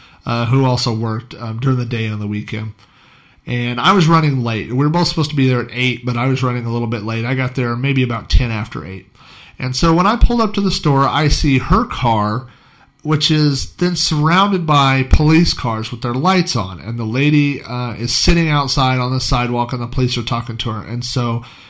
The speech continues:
immediately, you know, my mind is racing, like, "Oh my God, what happened?" you know? And so I go up there, and so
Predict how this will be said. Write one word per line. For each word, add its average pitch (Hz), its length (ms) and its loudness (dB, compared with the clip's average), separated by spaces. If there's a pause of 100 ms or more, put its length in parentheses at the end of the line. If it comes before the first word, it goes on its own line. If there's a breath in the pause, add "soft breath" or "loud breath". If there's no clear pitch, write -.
(160 loud breath)
immediately, 131 800 4
you 117 120 -4
know, 120 140 -4
my 123 160 -2
mind 131 320 2
is 120 120 -2
racing, 123 320 0
like, 110 200 -4
"Oh 143 120 4
my 131 140 2
God, 113 300 -4
what 127 140 0
happened?" 113 360 0
you 113 80 -6
know? 110 240 -6 (800 loud breath)
And 131 160 -2
so 160 140 4
I 147 100 4
go 226 260 4
up 214 120 2
there, 135 220 2
and 131 280 -6
so 131 500 0